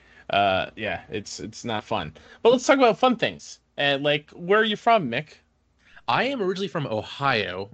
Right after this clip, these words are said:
Speaker 2: Cincinnati.
Speaker 1: Oh, nice.
Speaker 2: And I was born and raised there, and then I went, it, I've had a really interesting path. So I went, I'm from Ohio, grew up there all my life, then went to college at Virginia Tech,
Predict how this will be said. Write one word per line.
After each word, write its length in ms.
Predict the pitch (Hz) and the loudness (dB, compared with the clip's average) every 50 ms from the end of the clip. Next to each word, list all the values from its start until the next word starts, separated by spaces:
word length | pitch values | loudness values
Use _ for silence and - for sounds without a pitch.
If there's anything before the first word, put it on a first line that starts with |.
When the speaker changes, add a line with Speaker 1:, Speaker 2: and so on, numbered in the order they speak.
| _ _ | _ _
Speaker 2:
Cincinnati. 760 | _ - - 135 247 285 131 113 101 95 92 92 90 92 - _ | _ -12 -10 -8 -8 -6 -4 -4 -4 -4 -4 -6 -10 -10 -14 _
Speaker 1:
Oh, 420 | _ _ _ _ _ _ _ - | _ _ _ _ _ _ _ -18
nice. 280 | 104 98 98 147 - - | -16 -16 -16 -16 -12 -8
Speaker 2:
And 180 | 110 110 110 - _ | -8 -8 -8 -8 _
I 100 | 107 107 | -4 -4
was 140 | 107 104 90 | -4 -4 -6
born 260 | - - 131 139 156 | -4 -2 -2 0 0
and 160 | 170 160 139 | -2 -2 0
raised 300 | 135 131 131 131 117 110 | 2 2 2 2 2 2
there, 340 | 123 107 104 98 98 95 98 104 | 2 4 4 4 4 2 0 -2
and 140 | - 110 107 | -4 -4 -4
then 120 | 104 104 | -2 -2
I 60 | 104 98 | -2 -4
went, 240 | 95 110 117 113 _ _ _ _ _ _ - - - - - _ _ _ _ | -6 -6 -8 -8 _ _ _ _ _ _ -20 -20 -20 -20 -20 _ _ _ _
it, 200 | - 156 156 - _ | -6 -6 -6 -8 _
I've 120 | - 160 - | -8 -2 0
had 100 | - 196 | 0 0
a 60 | 156 | 0
really 360 | 117 117 123 120 113 113 - _ | 0 -2 0 0 0 -2 -2 _
interesting 400 | 123 113 104 - - - 101 95 | -8 -8 -8 -8 -8 -8 -8 -8
path. 480 | - - 98 90 98 110 113 - - _ _ _ _ _ _ _ _ _ - _ _ _ _ _ | -8 -8 -6 -4 -4 -4 -6 -8 -18 _ _ _ _ _ _ _ _ _ -20 _ _ _ _ _
So 240 | - - 120 113 113 | -4 -2 0 0 2
I 100 | - 113 | 0 0
went, 320 | 113 131 151 165 160 - - _ | 0 0 -2 -2 -4 -8 -8 _
I'm 140 | 127 123 117 | -6 -6 -4
from 180 | 123 180 170 | -4 -2 0
Ohio, 540 | 160 135 113 110 101 101 95 95 95 98 98 - _ _ _ _ _ _ _ - - | 0 0 2 2 0 0 0 -2 -4 -4 -8 -10 _ _ _ _ _ _ _ -14 -8
grew 120 | 139 143 | -6 -6
up 60 | 143 | -4
there 160 | 147 131 127 | -2 -2 -2
all 80 | 117 110 | 0 0
my 80 | 110 107 | -2 -2
life, 300 | 101 101 98 98 98 101 | 0 0 0 0 0 -2
then 80 | 113 | -6
went 100 | 110 107 | -8 -8
to 60 | 110 | -8
college 520 | - - 131 131 139 147 147 131 - - - | -8 -4 -2 0 0 0 -2 -4 -8 -10 -12
at 100 | 120 107 | -12 -8
Virginia 320 | 95 104 98 110 101 98 101 | -8 -8 -6 -6 -6 -6 -8
Tech, 360 | - - 101 92 92 95 | -4 -4 -4 -2 -4 -6